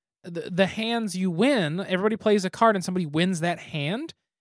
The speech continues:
they call it a trick. You take the trick. You win the trick. You win the hand. Why is it called a trick?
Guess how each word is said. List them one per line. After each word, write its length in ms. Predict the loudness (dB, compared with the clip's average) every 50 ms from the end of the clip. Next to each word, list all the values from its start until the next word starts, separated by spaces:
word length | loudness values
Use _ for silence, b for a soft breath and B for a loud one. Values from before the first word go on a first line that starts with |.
| _ _ _
they 120 | -2 -2 0
call 260 | 2 4 6 6 6
it 60 | 6
a 60 | 4
trick. 400 | 2 2 2 2 2 2 0 -8 -6
You 120 | -4 -4
take 380 | -4 0 0 0 0 0 -2 -2
the 80 | -2
trick. 480 | -2 0 2 2 2 2 0 -8 -20 _ _ _ _ -6
You 100 | -4 -2
win 220 | 0 2 2 2 0
the 80 | -2
trick. 360 | 0 0 0 0 0 -4 -14 _ _ _
You 120 | -10 -6 -4
win 180 | -2 -2 -2
the 80 | -2 -4
hand. 340 | -4 -4 -4 -6 -6 -10 -16 _ _ _ _ _ _ _ _ -8
Why 380 | -8 -6 0 2 4 4 4
is 140 | 4 2 2 0
it 60 | 0
called 240 | 4 6 6 6 6
a 40 | 4
trick? 400 | 0 2 0 0 0 -2 -10